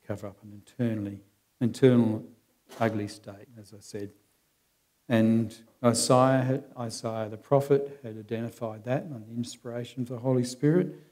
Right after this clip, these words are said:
and Jesus was calling the Pharisees up on this right now. The purity laws can also be used to elevate oneself and pushing down another.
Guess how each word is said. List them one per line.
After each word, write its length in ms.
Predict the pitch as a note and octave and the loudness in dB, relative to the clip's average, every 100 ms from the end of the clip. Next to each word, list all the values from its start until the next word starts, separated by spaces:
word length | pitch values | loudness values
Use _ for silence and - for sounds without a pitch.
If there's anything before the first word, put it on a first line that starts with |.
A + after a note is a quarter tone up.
| _ _ _ - | _ _ _ -8
and 180 | G#2+ G#2 | -8 4
Jesus 680 | B2 B2 A#2+ A2 - - - | 6 8 6 0 -4 -10 -10
was 200 | A#2 G2+ - - | -8 -8 -12 -6
calling 320 | - A#2+ A2+ G#2 | 2 4 4 -2
the 60 | |
Pharisees 640 | - A2 A2+ G#2+ - G#2+ G#2+ | -8 -10 -8 -10 -12 -12 -12
up 180 | G2+ | -12
on 140 | A2+ G#2 | -14 -16
this 240 | G#2+ - | -18 -20
right 220 | A2+ G#2+ A#2 | -20 -20 -18
now. 340 | A2 G#2+ G2+ _ _ G3 - _ _ _ _ _ _ | -18 -18 -20 _ _ -20 -20 _ _ _ _ _ _
The 80 | - | -4
purity 420 | A#2+ F3 F3+ D#3+ | 2 8 8 8
laws 320 | B2+ A#2+ A#2 A#2+ | 8 8 6 2
can 200 | - A#2+ | 0 0
also 260 | A#2 - | 0 -4
be 160 | G2 G#2+ | -4 -4
used 380 | G#2 G#2+ G#2 - | -6 -8 -10 -16
to 80 | - | -2
elevate 580 | B2 A#2+ G#2+ G2+ - - | 2 2 0 -10 -12 -16
oneself 800 | G#2+ G#2 - B2 G2+ - - _ _ _ _ _ _ _ _ _ A#2 | -16 -14 -12 -12 -12 -14 -20 _ _ _ _ _ _ _ _ _ -16
and 160 | G2+ | -8
pushing 380 | - B2+ - A2 | -2 -2 -2 -4
down 260 | G#2+ G#2+ G#2 | -2 -2 -4
another. 420 | G#2 G#2+ G2+ | -4 -6 -6